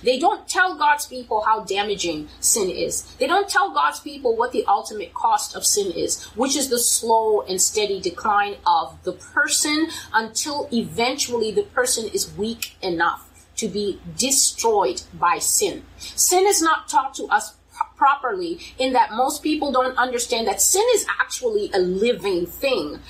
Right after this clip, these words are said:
Sin is not this inert, wet rag that's just lying around and then you happen to walk into it like a damp puddle and then you say, "Oh, my feet got wet."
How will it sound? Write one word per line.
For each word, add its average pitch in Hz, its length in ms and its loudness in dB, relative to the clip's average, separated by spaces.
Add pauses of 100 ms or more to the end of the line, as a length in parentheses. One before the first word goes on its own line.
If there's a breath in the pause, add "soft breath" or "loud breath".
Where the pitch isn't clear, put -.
Sin 415 200 0 (100)
is 415 100 0
not 311 280 2
this 254 280 0
inert, 208 460 0 (100)
wet 214 200 -2
rag 180 500 2 (200 loud breath)
that's 226 240 0
just 240 180 2
lying 214 440 2
around 185 500 2 (160 loud breath)
and 202 140 2
then 226 160 2
you 220 100 0
happen 247 360 -2
to 226 100 -6
walk 185 420 0
into 202 260 -4
it 202 80 0
like 165 160 -2
a 175 100 0
damp 185 300 0
puddle 196 280 0
and 180 180 -4
then 196 100 -2
you 180 80 0
say, 175 240 2
"Oh, 202 120 0
my 170 160 -4
feet - 280 -10
got 175 280 0
wet." - 280 -4